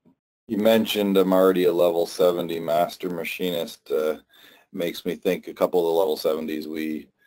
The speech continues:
we mention on this call every week: uh, Rob Lockwood, Lauren, Seth, uh, all of these guys submitted classes for A U. So, uh, it, again, it's a good chance to come learn from other power users.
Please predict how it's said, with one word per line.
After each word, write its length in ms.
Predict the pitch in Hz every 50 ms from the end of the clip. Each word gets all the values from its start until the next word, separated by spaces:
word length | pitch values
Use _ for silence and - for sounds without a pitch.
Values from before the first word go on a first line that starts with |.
| _ _ _ _ -
we 120 | 76 76
mention 500 | 78 80 90 95 95 - - 82 78 78
on 140 | - 78 78
this 140 | - - -
call 320 | - 87 80 82 80 80
every 220 | 80 78 80 76
week: 380 | 78 80 78 80 78 - _ -
uh, 140 | 50 52 71
Rob 300 | 78 82 82 92 90 -
Lockwood, 480 | 80 82 82 85 - - 85 80 78
Lauren, 560 | 80 80 80 80 80 78 78 80 78 76 76 76
Seth, 520 | - - - - 87 78 78 76 - _ _ _ _ _ _ _ _ _ _ _ _ _
uh, 180 | - 69 69 - -
all 300 | - 90 95 98 95 92
of 100 | 80 78
these 220 | 85 85 80 78
guys 300 | 76 82 80 80 80 80 -
submitted 640 | - - - - - 78 80 80 80 78 73 76
classes 680 | - - 80 80 78 78 76 - - 78 69 71 - -
for 640 | - - _ 82 78 78 76 76 73 73 73 71 - -
A 140 | 71 80 78
U. 520 | 78 78 76 78 80 80 78 76 71 69
So, 420 | - - - - 76 76 73 - _ _ _ _ _ _ _ _ _ _ _ _ _ -
uh, 280 | - 76 67 67 65 - -
it, 160 | 73 76 - _ _ 71
again, 300 | 71 76 78 80 - 69
it's 160 | - - 76
a 40 | 73
good 180 | 78 78 71
chance 300 | - - 80 78 76 -
to 100 | - -
come 260 | - 78 73 73 73
learn 300 | 73 73 73 73 73 73
from 180 | - 71 67 -
other 240 | - 65 73 73 -
power 380 | - - - - - - -
users. 520 | - - - - - 85 87 - - -